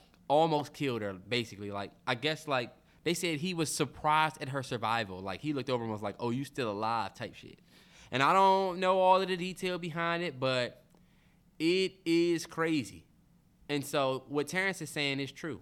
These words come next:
Like, oh, Chad Wheeler beat his black girlfriend unconscious. And, yeah,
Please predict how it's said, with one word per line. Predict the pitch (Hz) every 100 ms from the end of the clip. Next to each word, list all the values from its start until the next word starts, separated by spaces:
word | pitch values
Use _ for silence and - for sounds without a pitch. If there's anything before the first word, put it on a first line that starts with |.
| -
Like, | 107 107 - - _ _ _ _ _ _ _ _ _ _ _
oh, | 170
Chad | 131 190 190
Wheeler | 185 160
beat | 156 165
his |
black | 135 160 156
girlfriend | 156 147 -
unconscious. | 143 131 135 123 123 170 190 - - _ _ _ _ _ _
And, | 131 139 135 131
yeah, | 131